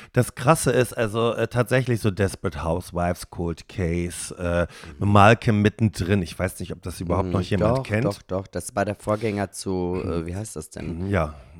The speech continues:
Speaker 1: mhm,
Speaker 2: Äh,
Speaker 1: in the
Speaker 2: The
Speaker 1: Middle.
Speaker 2: Middle, The
Speaker 1: Mhm, genau.
Speaker 2: Middle.
Speaker 1: Und, äh, was mir da mal, also au-, und auch ganz viel so, ganz viel so, ähm, High-,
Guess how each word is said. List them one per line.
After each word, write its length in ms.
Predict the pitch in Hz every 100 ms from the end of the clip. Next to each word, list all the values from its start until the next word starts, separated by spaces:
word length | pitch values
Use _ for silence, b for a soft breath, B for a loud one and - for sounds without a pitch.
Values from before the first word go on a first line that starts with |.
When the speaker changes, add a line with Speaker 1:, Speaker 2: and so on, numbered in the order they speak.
| -
Speaker 1:
mhm, 160 | 82
Speaker 2:
Äh, 160 | 104 98
Speaker 1:
in 60 |
the 60 | 98
Speaker 2:
The 80 | 92 90 117
Speaker 1:
Middle. 80 | 131
Speaker 2:
Middle, 360 | 139 92 - 90
The 120 | 92 92
Speaker 1:
Mhm, 40 |
genau. 220 | 92 98 107
Speaker 2:
Middle. 100 | B B B B B
Speaker 1:
Und, 360 | - 123 123 123
äh, 240 | 131 120 107
was 160 | 127 -
mir 140 | 165
da 200 | 156 135
mal, 180 | 131 123 -
also 240 | 110 123
au-, 80 | 127
und 220 | 127 127
auch 120 | 127 -
ganz 320 | 151 170 -
viel 300 | - 135 127
so, 400 | 95 107 113 98
ganz 260 | 113 113
viel 220 | - 113 104
so, 340 | 90 95 98
ähm, 380 | 92 87 90 -
High-, 520 | 107 107 110 104 -